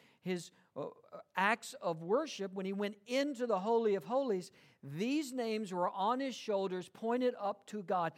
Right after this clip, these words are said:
He was bearing the names of the people to God. But then in verse twenty-nine, he's also told, "Whenever Aaron enters the holy place,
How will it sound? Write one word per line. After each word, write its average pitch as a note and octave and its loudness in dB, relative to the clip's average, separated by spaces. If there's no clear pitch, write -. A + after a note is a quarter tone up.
He G#3 -6
was F#3+ 2
bearing A#3+ 4
the C4 4
names A3+ 0
of G3 -4
the F#3+ -6
people D3+ -6
to A#3 0
God. B3+ 2
But G#3 2
then B3+ 4
in G#3+ -2
verse G3 0
twenty-nine, A3 0
he's A3+ -2
also C4 -4
told, C3 -8
"Whenever B3 2
Aaron A3 0
enters B3+ -4
the B3 2
holy G3+ 0
place, A#2+ -10